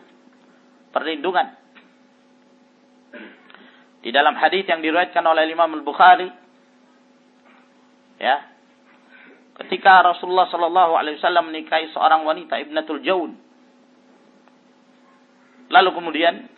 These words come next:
wanita ini mengatakan pada Rasulullah, "A'udzu billahi minka. A'udzu billahi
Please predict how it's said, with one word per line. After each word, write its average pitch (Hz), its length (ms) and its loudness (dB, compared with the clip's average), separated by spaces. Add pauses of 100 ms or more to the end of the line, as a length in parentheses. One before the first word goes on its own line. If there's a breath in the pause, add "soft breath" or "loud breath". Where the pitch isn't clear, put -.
(300)
wanita 180 400 -2
ini 196 80 -8
mengatakan 196 400 0
pada 196 240 0
Rasulullah, 190 560 -4 (320)
"A'udzu 170 320 -2
billahi 170 400 -6
minka. 196 320 -12 (1400)
A'udzu 139 320 -6
billahi 131 460 -2